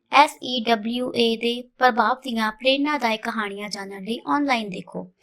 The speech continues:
ਸੰਗਠਨਾਂ ਦੇ ਸਮੂਹਿਕ ਇੱਛਾ ਸ਼ਕਤੀ ਅਤੇ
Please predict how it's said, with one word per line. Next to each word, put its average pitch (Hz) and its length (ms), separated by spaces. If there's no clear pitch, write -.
ਸੰਗਠਨਾਂ 294 520
ਦੇ 311 140
ਸਮੂਹਿਕ 294 420
ਇੱਛਾ - 360
ਸ਼ਕਤੀ 226 500
ਅਤੇ 233 340